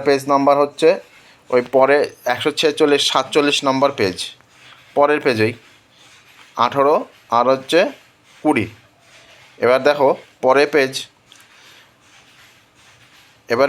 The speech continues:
পেজ নাম্বার হচ্ছে একশো পঞ্চাশ নম্বর পেজে এমসিকিউ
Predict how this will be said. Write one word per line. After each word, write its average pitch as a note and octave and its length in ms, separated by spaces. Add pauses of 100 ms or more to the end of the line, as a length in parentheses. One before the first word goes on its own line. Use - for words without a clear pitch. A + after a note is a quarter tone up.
পেজ D3 140 (120)
নাম্বার D#3 300
হচ্ছে D#3 260 (2250)
একশো D3 260
পঞ্চাশ C#3 300 (100)
নম্বর D3+ 280
পেজে C#3 220 (1080)
এমসিকিউ D3+ 540